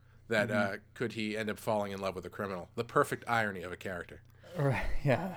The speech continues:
Speaker 2: too, little too perfect. Or what do you think about her, uh, not being interested in Bruce Wayne 'cause she wishes it was Batman on the other side of that door?
Speaker 1: Yeah, that makes sense. I mean, it's the old, uh, Lois Lane and Superman and Clark Kent thing.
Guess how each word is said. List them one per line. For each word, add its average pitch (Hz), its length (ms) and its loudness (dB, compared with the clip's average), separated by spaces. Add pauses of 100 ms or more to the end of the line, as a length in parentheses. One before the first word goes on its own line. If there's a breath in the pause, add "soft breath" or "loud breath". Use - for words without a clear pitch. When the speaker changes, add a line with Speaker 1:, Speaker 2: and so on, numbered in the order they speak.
(120)
Speaker 2:
too, 127 280 -4
little 139 180 -2
too 117 180 -6
perfect. 104 460 -6 (400 soft breath)
Or 147 160 8
what 160 100 8
do 170 60 4
you 175 80 2
think 160 160 0
about 139 320 6
her, 120 360 4
uh, 104 200 4 (180)
not 117 260 2
being 113 180 -2
interested 110 380 0
in 104 120 -4
Bruce 98 240 -6
Wayne 101 400 -2 (160)
'cause 110 140 -2
she 110 180 -6
wishes 110 360 -2
it 107 80 -4
was - 140 -8
Batman 110 480 2
on 82 100 -8
the 92 120 -6
other 85 140 -8
side 95 260 -2
of - 80 -4
that 90 180 -4
door? 95 240 -4 (220)
Speaker 1:
Yeah, 180 340 8
that 208 120 2
makes 180 200 2
sense. 113 320 0
I 127 80 -2
mean, 127 160 0
it's 120 240 -2
the 131 160 0
old, 117 300 4
uh, 107 260 2
Lois 113 340 0
Lane 107 200 0
and 98 80 -4
Superman 101 420 -4
and 95 80 -8
Clark 98 240 -4
Kent 95 220 -6
thing. 85 220 -10